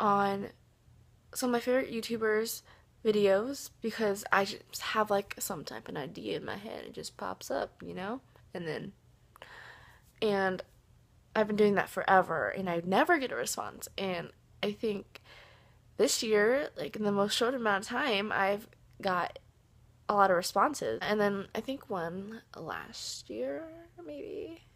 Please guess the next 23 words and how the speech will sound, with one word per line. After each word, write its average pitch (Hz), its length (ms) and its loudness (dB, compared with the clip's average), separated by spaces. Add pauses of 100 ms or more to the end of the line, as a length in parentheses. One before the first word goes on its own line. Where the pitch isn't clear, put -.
(400)
I'm 220 140 -10
not 208 100 -12
a - 40 -12
hundred 220 180 -16
percent - 320 -14
sure. - 260 -14
I 214 60 -8
think 240 160 -2
it - 20 -2
was, 247 120 -4
like, 202 120 -10
last - 340 -12
year. 202 240 -4 (760)
Um, 185 460 2 (960)
yeah, 254 280 -2
and 233 140 4
I'll 226 120 6
just, 285 180 -6
like, 311 140 -2
show - 220 2
you 151 240 -2
guys - 300 -10
some. 160 400 -6